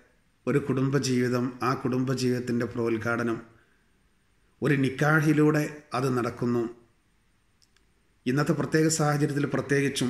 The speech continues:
ഒരു പെണ്ണ് ഒരിക്കലും വഞ്ചിക്കപ്പെടാൻ പാടില്ല. ഒരു പെൺകുട്ടി ഒരിക്കലും വഴിയാധാരമാകാൻ പാടില്ല. അതിനുള്ള എല്ലാ നിയമങ്ങളും എല്ലാ വ്യവസ്ഥിതികളും ഇന്ന് ഇസ്ലാമിൽ വളരെ കണിശമായിട്ട് പ്രത്യേകിച്ചൊരു വിവാഹത്തിലുണ്ട്.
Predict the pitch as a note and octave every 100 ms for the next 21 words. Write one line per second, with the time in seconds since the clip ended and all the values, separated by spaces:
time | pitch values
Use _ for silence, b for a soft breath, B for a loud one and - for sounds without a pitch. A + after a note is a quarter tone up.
0 | C3 C3+ D#3 - C#3+ D3 E3 D#3 C#3+ C#3
1 | D3+ C#3+ B2+ C3 C3 D3 D#3 C#3+ C3+ B2
2 | A2+ G2+ F#2 - _ _ _ _ _ _
3 | _ _ _ _ _ _ _ C3 D#3 D3+
4 | D3 D3 D#3+ D#3+ C#3+ C#3+ C#3 D3+ D3 B2+
5 | C3+ D3+ D3 C3+ D3+ D3 C3+ C3 B2+ A#2+
6 | A2 G2+ G2+ - _ _ _ _ _ _
7 | _ _ C3+ D3+ E3 E3+ D#3 C#3 D3 D3+
8 | E3 D3+ C3+ C#3 C#3 C#3+ C#3+ C3+ B2 C3
9 | C#3+ C3+ A#2+ A#2 - B2+ B2 B2+ B2 A#2
10 | A#2 A#2+ A#2 A#2+ - B2+ C3+ C#3 B2 A#2+
11 | B2 B2 A#2+ A2 C3 C3 C3 C3 C3 C3+
12 | B2 - _ _ _ B2 A#2 C#3 C#3 B2+
13 | A#2 A2 A2 A2 G#2 F#2 D2+